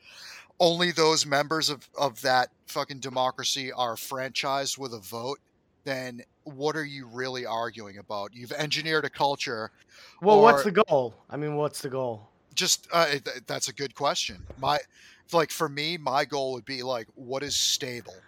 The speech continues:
Speaker 2: You want
Speaker 1: Like
Speaker 2: stability? Yeah, a
Speaker 1: Yeah.
Speaker 2: constitutional republic.
Speaker 1: Yeah. Yeah, maybe.
Speaker 2: Yeah. That's a, a general stability that will eventually collapse into anarchy. A constitutional republic.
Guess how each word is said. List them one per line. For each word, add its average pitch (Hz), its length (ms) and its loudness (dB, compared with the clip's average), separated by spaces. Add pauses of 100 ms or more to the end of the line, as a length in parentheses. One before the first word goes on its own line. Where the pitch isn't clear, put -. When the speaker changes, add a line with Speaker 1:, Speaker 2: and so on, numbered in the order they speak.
(260)
Speaker 2:
You 175 80 2
want 180 100 8
Speaker 1:
Like 131 80 0
Speaker 2:
stability? 202 540 6
Yeah, 147 340 6
a 156 40 8
Speaker 1:
Yeah. 151 40 6
Speaker 2:
constitutional 147 720 -2
republic. 117 600 -6 (580)
Speaker 1:
Yeah. 120 340 -4 (160)
Yeah, 196 280 4
maybe. 151 420 -4 (880)
Speaker 2:
Yeah. 123 280 -8 (680)
That's 160 200 -2
a, 165 180 2
a 160 80 4
general 190 500 4
stability 170 540 -2
that 156 180 2
will 156 140 4
eventually 147 420 -2
collapse 143 460 -2
into 143 200 -4
anarchy. 151 540 -4 (280)
A 139 60 -8
constitutional 190 640 0
republic. 170 500 -4